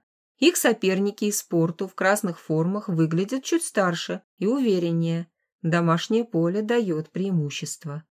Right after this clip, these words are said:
Перед началом матча дети традиционно обмениваются рукопожатиями, некоторые стесняются и прячутся за спины товарищей. Судья, молодой парень с добрыми глазами,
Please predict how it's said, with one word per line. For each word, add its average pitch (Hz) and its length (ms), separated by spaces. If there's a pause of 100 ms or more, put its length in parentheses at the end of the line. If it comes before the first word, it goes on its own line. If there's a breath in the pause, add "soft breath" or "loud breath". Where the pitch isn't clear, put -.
(420)
Перед 170 240
началом 175 500
матча 185 520 (220)
дети 302 340
традиционно 247 880
обмениваются 208 960
рукопожатиями, 208 1120 (320 soft breath)
некоторые 196 480
стесняются 196 840
и 185 60
прячутся 202 600
за 180 160
спины 180 440
товарищей. 156 840 (420)
Судья, 165 540
молодой 170 440
парень 165 420
с 185 80
добрыми 180 440
глазами, 165 680